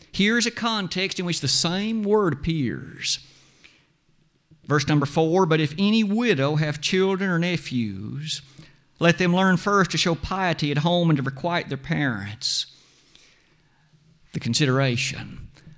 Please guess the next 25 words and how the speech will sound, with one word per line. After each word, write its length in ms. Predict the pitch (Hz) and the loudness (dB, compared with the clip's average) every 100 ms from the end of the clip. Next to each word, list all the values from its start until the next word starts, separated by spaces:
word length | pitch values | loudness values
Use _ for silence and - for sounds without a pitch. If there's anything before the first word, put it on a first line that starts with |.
| - - | -12 -4
So 180 | 170 | 2
are 80 | 160 | 2
we 160 | 185 226 | 4 2
to 80 | 208 | 2
look 220 | 226 226 | 2 2
upon 300 | 220 202 190 | 0 0 2
that 260 | 214 226 | 2 2
and 120 | 180 151 | 2 2
say 460 | 160 131 127 143 | 2 2 0 -2
that 220 | 160 156 | -2 -2
only 580 | 156 196 226 254 262 277 | 0 2 4 4 2 0
if 100 | 262 | 0
a 60 | 240 | 0
woman 460 | 220 247 190 170 | 2 2 2 0
has 160 | 185 180 | 0 0
at 100 | 160 | 0
least 240 | 175 170 | -2 -2
two 180 | - 247 | -2 -4
kids 640 | 240 220 208 147 92 92 - | -4 -4 -2 -2 -2 -6 -6
are 180 | 151 127 | -4 0
they 240 | 185 175 | 2 2
responsible 640 | 170 - 175 175 165 131 | -2 -4 -4 -6 -6 -6
for 140 | 123 131 | -4 -2
her 100 | 135 | 0
well-being? 800 | 127 120 107 113 101 95 98 | 0 0 0 -2 -4 -10 -16